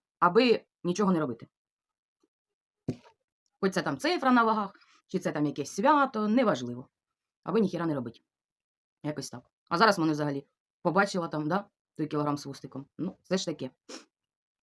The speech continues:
Хоча думала, буду сьогодні на цьому, на білковому дні.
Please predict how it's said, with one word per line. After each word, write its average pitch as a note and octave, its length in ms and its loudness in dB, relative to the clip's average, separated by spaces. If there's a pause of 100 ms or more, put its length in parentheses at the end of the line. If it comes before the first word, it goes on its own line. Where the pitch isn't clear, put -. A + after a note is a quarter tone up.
(300)
Хоча B3 240 6
думала, F#3+ 400 4
буду E3+ 240 -2
сьогодні E3 280 -2
на D3 400 0
цьому, B2 300 -8 (440)
на F#3 120 4
білковому F#3 460 2
дні. B2+ 220 -4